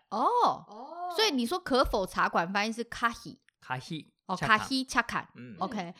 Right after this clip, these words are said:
Speaker 2: 他其实也是想要取咖啡的谐音，
Speaker 1: 对。
Speaker 2: 然后来介绍这个商品。
Speaker 1: 对，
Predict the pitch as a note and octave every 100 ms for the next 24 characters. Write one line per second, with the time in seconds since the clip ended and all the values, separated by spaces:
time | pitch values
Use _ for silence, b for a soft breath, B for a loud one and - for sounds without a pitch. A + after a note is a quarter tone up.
0 | b - E4 E4+ C4 C4+ G3 G3 E4 A3+
1 | F#3+ C4 C4+ F3 - A#3+ C4 D4+ C#4+ C#4
2 | F#3 E3+ - E3+ D#3+ - F3 F#3+ E3 A3+
3 | A3+ D#3+ - G#3+ F3+ F3+ F3 F#3 D#3+ E3
4 | D3+ E3 E3 - G3+ D3